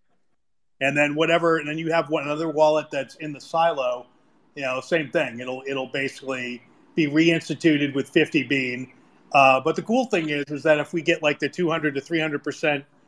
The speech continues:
um, A P Y kinda going and it grows fast,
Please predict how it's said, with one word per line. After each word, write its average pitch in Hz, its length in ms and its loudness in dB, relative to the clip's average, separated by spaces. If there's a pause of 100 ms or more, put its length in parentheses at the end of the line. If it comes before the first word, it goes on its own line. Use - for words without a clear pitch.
(300)
um, 123 500 0 (100)
A 156 120 2
P 151 160 -2
Y 160 340 4
kinda 131 300 0
going 131 600 -4
and 139 120 -2
it 123 80 -6
grows 202 300 0
fast, 123 480 -2